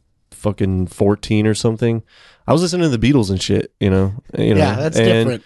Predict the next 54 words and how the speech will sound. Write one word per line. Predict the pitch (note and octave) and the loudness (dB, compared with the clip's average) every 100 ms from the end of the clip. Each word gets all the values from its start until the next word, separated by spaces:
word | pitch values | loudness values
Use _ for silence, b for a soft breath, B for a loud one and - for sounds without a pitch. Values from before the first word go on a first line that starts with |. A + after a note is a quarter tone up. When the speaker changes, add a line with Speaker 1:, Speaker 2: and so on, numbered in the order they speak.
| b b - | b b 0
Speaker 1:
Right. | D3+ C#3+ | 2 2
Speaker 2:
That's | A#2 | 2
very | E3 D#3+ | 4 4
Speaker 1:
And | D3 | 2
Speaker 2:
different. | |
Speaker 1:
so | C3 D3+ C#3 C3+ | 0 2 4 2
I | C3+ | 2
just | C3+ - | 0 -2
was | A#2 | -2
like, | A#2 B2+ | -2 -2
"Okay, | C#3+ C3+ B2 | 0 2 2
Eminem, | B2 A#2+ A2 A2 G#2 | 2 2 0 -2 0
whatever. | A2+ A2 G#2+ | 0 2 0
He's, | G#2+ A2 G2+ - | 0 -2 -4 -8
he's | A2+ G2+ | -6 -2
a | |
big | G2 G2+ | -2 -2
star | - G#2 G2+ | 0 0 0
right | G2+ | 0
now." | G#2 | 0
And | G#2+ | 0
I | A2+ | 0
just | A2+ - | -2 -2
kinda | B2+ A#2+ - | 0 -2 -2
took | - A#2 | -4 -2
it | |
for | G#2+ | -2
granted. | G2 G2+ G#2+ A#2 _ - | 0 2 0 -2 _ -4
Speaker 2:
Well, | D3 | 0
that's | E3+ F3 | 0 0
like | E3 | -4
me | D3 D#3+ | -2 -2
in, | D3+ D3 | -4 -4
in | C#3 | -4
the | C3+ | -4
scene | - D3 D3 | -2 -2 -2
where | C#3 | 0
they're, | C3+ C3 B2+ B2+ | 0 0 0 -2
uh, | B2 A#2 A#2 A2 G#2+ - _ | -4 -2 -2 -4 -6 -12 _
where | A#2 A#2+ | -8 -4
they're, | B2+ B2 A#2 A#2 A2+ - _ _ _ _ _ _ _ _ - | -2 0 0 -2 -4 -8 _ _ _ _ _ _ _ _ -10
uh, | A#2 A2 G#2+ G#2 | -6 -4 -4 -8
I | A2 | -8
guess | A2+ D3 F3+ | -4 -4 -4
you | E3+ D#3+ | -6 -6
can | D#3+ | -6
call | E3+ D#3+ | -2 -2
it | D#3+ - | -2 -6
flowing, | - D#3 D#3 D#3+ E3 D#3 | -2 2 4 2 0 -6
but | C3+ | -6
they're | C3+ | -4
just | C3 C3 - b b b b b b _ _ | -4 -6 -8 b b b b b b _ _
singing | - - D3+ D3+ D3+ - | -6 -2 -2 -2 -4 -6
new, | C#3+ F3+ | -4 -4